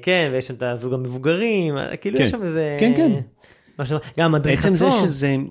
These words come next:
Speaker 2: אני, אני חושב שזה היה יפה שהייתה בחירה שם, אה, לצאת במשלחת של אנשים שלא מכירים אחד את השני,
Speaker 1: כן.
Speaker 2: ויש את ה-, אה, מנהל המשלחת, או מו-, או המ-, או המורה דרך של המשלחת.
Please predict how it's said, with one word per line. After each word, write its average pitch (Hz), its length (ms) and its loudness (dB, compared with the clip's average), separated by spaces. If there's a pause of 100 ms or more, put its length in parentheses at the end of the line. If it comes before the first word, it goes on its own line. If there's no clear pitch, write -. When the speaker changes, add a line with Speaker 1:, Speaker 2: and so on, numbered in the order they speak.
(280)
Speaker 2:
אני, 107 180 -2 (120)
אני 107 140 -4
חושב - 200 -4
שזה 120 220 -2
היה 117 120 2
יפה 123 260 -2
שהייתה 104 760 -4
בחירה 104 500 -2
שם, 113 300 -4 (540)
אה, 101 340 0
לצאת 101 580 -6
במשלחת 104 840 -2 (260)
של 110 220 -2
אנשים 98 440 -2
שלא 107 240 -2
מכירים 107 440 -4
אחד 135 260 -8
את 143 120 -6
השני, 139 260 -6
Speaker 1:
כן. 190 140 -2 (500)
Speaker 2:
ויש 101 320 -8
את 101 120 -6
ה-, 95 680 -4 (240)
אה, 98 60 -10 (480)
מנהל 92 440 -6
המשלחת, 135 560 -6
או 104 60 -4
מו-, 95 180 -6
או 87 360 -8
המ-, 87 320 -14
או 85 240 -12 (260)
המורה 95 260 -2
דרך 113 320 -2
של 143 140 -4
המשלחת. 151 520 -2